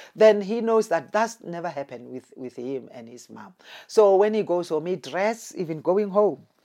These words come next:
You know, the adult child may become hesitant to make decisions without consulting their parents. Uh, they develop self-doubt, uh, in decision-making and judgment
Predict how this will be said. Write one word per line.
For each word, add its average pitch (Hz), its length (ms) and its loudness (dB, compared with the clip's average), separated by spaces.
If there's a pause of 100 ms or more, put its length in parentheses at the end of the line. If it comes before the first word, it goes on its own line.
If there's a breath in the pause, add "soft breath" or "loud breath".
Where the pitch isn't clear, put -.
(420 loud breath)
You 156 140 -2
know, 147 160 -4
the 156 200 0
adult 220 300 6
child 202 260 2
may 175 140 -4
become 170 360 -6
hesitant 180 560 -4
to 143 80 -10
make 143 200 -10
decisions 127 640 -14 (220 loud breath)
without 147 440 -6
consulting 127 560 -10
their 120 140 -10
parents. 113 540 -14 (500 loud breath)
Uh, 170 220 6
they 156 220 2
develop 151 500 0
self-doubt, 170 800 2 (380 soft breath)
uh, 147 180 0
in 160 140 -4
decision-making 131 840 -12
and 131 160 -16
judgment 117 600 -12